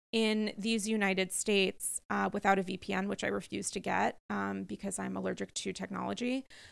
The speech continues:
So if there was a way to watch, I, I don't even remember the last season, if it was four or five. I don't, I don't even know where they're at. Um, but the last season that I saw,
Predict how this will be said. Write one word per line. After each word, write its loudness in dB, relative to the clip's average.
So 6
if 0
there 4
was 4
a 4
way 4
to 6
watch, 0
I, -4
I -6
don't -2
even 0
remember 2
the 0
last 0
season, -2
if -6
it -4
was -4
four 0
or -4
five. -2
I 0
don't, -4
I -2
don't -2
even -2
know -2
where -2
they're -2
at. 2
Um, 2
but -4
the 0
last 0
season -4
that -4
I 0
saw, -2